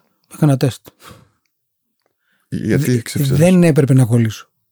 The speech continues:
Speaker 2: Πώς κόλλησες, ξέρεις;
Speaker 1: Μάλλον στη δουλειά.
Speaker 2: Οκ.
Speaker 1: Δεν γίνεται όμως. Πρέπει να δουλέψεις.
Speaker 2: Συμφωνώ. Παρόλο το ρίσκο, πρέπει να δουλέψεις, πηγαίνεις στη δουλειά,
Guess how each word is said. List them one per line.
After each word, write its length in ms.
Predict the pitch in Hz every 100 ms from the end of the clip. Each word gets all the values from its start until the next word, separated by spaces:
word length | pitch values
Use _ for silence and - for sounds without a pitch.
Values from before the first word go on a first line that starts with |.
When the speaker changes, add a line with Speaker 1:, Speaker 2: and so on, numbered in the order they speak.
| _ _ _ _ _ _ _ -
Speaker 2:
Πώς 160 | 123
κόλλησες, 400 | - 120 101 -
ξέρεις; 440 | - 113 123 110 - _ _ _ _ _ _ _ _
Speaker 1:
Μάλλον 240 | - 165 151
στη 100 | 131
δουλειά. 260 | 143 135 - _ _ -
Speaker 2:
Οκ. 120 | 107 - 156 - _ _ _ _ _ _ -
Speaker 1:
Δεν 180 | 196
γίνεται 320 | 156 135 120 131
όμως. 320 | 131 139 - _ _ _ _ _ _ _ _ _ _ -
Πρέπει 180 | 170 165
να 60 |
δουλέψεις. 460 | 156 160 - - - _ _ _ _ _
Speaker 2:
Συμφωνώ. 460 | - - 87 101 - _ _ _ _ _ - _ - - - _ _
Παρόλο 300 | - 117 135
το 120 | 113 113
ρίσκο, 360 | 139 - 143
πρέπει 160 | 127 131
να 60 |
δουλέψεις, 360 | 110 113 143 -
πηγαίνεις 280 | 117 123 120
στη 100 | 113
δουλειά, 340 | 107 135 160